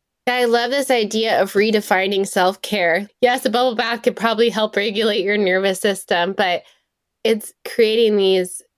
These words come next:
like, micro moments. And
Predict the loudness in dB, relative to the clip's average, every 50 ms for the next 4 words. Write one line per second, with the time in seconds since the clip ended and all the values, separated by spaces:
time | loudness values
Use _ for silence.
0 | -4 -2 -2 -2 -4 -4 -4 -2 -2 -2 -2 -4 -4 -2 0 2 2 2 2 2
1 | 2 2 2 0 -2 -6 _ -2 0 2 2 2 2 2 2 0 -2 -6 -8 -6
2 | -4 -2 0 0 0 0 -2 -4